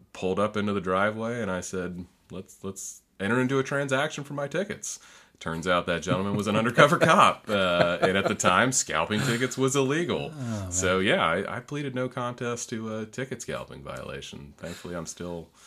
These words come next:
Speaker 1: you know, statute of limitations or, or whatnot is passed. I'm, I'm okay.
Speaker 2: I was gonna say we can put in a w-, word with the, the governor, try to get, get that expunged for you. So,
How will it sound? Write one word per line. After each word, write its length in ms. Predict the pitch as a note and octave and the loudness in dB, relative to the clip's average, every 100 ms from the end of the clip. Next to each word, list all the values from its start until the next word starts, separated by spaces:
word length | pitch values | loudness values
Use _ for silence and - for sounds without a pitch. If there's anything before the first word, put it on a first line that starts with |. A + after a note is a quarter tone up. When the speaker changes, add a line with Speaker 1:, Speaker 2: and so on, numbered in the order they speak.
| - - | -20 -16
Speaker 1:
you 80 | D2+ | -14
know, 120 | D2+ | -12
statute 380 | - - F#2+ G2 | -6 0 0 0
of 60 | F#2+ | -2
limitations 720 | F2+ F2 F2+ F2 F2 E2+ D#2+ | -4 -2 -4 -4 -4 -6 -6
or, 220 | D#2 D2+ D#2+ - | -8 -8 -12 -14
or 100 | - | -10
whatnot 380 | E2 D#2 C#2+ C#2 | -6 -6 -6 -8
is 120 | C#2+ | -10
passed. 500 | - C#2+ - - - - | -16 -16 -14 -14 -16 -18
I'm, 160 | - F2 _ _ - | -20 -20 _ _ -14
I'm 120 | E2 | -12
okay. 240 | D2+ - - - _ _ _ _ _ _ - | -10 -10 -12 -14 _ _ _ _ _ _ -14
Speaker 2:
I 40 | |
was 80 | G#2 | -10
gonna 140 | G2 | -10
say 180 | F#2+ A2 | -6 -4
we 140 | F#2+ F#2+ | -2 -6
can 100 | F2+ | -6
put 180 | - | -6
in 140 | G2 F2+ | -4 -4
a 280 | F2 F2 G2 - | -4 -6 -8 -12
w-, 160 | - - | -18 -12
word 300 | - G#2+ G2+ | -4 0 0
with 180 | F#2+ F2+ | -2 -6
the, 280 | F#2 F2+ F2+ | -6 -6 -8
the 80 | G2 | -10
governor, 480 | G2 G2 F#2 F2 F2 | -6 -6 -6 -10 -10
try 160 | - F#2+ | -12 -12
to 80 | F#2 | -12
get, 140 | G2 F2 _ _ | -14 -16 _ _
get 160 | - F#2+ | -12 -8
that 160 | F#2+ | -10
expunged 420 | - - G#2 G2+ | -10 -12 -10 -10
for 220 | - F#2+ F2 | -8 -8 -8
you. 140 | F2 _ _ _ | -10 _ _ _
So, 680 | - B2+ A2+ A2 G#2+ G2 | 0 6 6 6 4 0